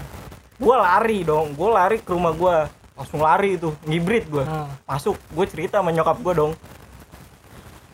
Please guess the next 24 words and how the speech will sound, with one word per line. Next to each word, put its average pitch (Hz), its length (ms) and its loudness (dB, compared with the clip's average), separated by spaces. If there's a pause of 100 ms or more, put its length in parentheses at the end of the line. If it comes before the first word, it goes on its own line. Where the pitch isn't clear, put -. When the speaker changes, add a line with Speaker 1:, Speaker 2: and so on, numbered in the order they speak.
(120)
Speaker 1:
Ada 131 240 -4
kayak 135 260 0
gini, 139 180 0
kayak 139 220 0
gini, 139 180 -2
kayak 135 220 -2
gini. 185 240 -2 (800)
Gua 214 140 0
bilang 247 240 2
ke 240 80 2
nyokap 220 260 2
gua. 208 380 2
Speaker 2:
Wah. 143 280 -14 (380)
Speaker 1:
Terus 214 140 -6
gua 269 160 2
keluar. 254 500 4
Speaker 2:
Ah. 208 280 -12 (120)
Speaker 1:
Gua 160 160 2 (120)
main 175 200 0
ngasih 170 260 -2
tahu 208 280 0
ke - 20 -2
nyokap 185 260 0
gua. 196 200 2